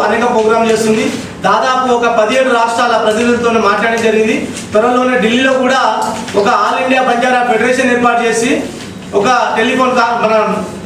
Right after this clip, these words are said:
టెలికాన్ఫరెన్స్ అంటే రౌండ్ టేబుల్ సమావేశాలను ఏర్పాటు చేద్దాం, త్వరలో మోడీ గారిని కలుద్దాం అని చెప్పేసి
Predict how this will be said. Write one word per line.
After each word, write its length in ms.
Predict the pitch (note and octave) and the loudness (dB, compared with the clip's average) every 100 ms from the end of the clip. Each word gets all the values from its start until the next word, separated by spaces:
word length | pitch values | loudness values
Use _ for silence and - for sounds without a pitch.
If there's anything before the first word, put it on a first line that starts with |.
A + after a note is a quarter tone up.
| - | -2
టెలికాన్ఫరెన్స్ 720 | G#3+ C4 C4 C4 B3+ B3+ B3+ A#3+ | 0 2 2 0 0 0 0 0
అంటే 120 | A#3 A#3+ | 0 0
రౌండ్ 160 | A3+ | 0
టేబుల్ 200 | B3+ B3 A#3+ | 0 0 0
సమావేశాలను 460 | A#3 A#3 A#3 A3 G#3+ | 2 2 2 2 2
ఏర్పాటు 260 | A#3 A3 A3 | 2 0 2
చేద్దాం, 260 | - - - - - - | 2 2 0 -4 -8 -2
త్వరలో 260 | G#3 A#3+ B3 G#3+ | 0 2 2 2
మోడీ 160 | A#3+ B3+ | 2 2
గారిని 260 | B3 B3 G#3+ | 0 0 0
కలుద్దాం 320 | A3 - A#3+ | 0 0 0
అని 120 | A#3+ A#3 | 0 0
చెప్పేసి 260 | A3+ G#3+ | 0 0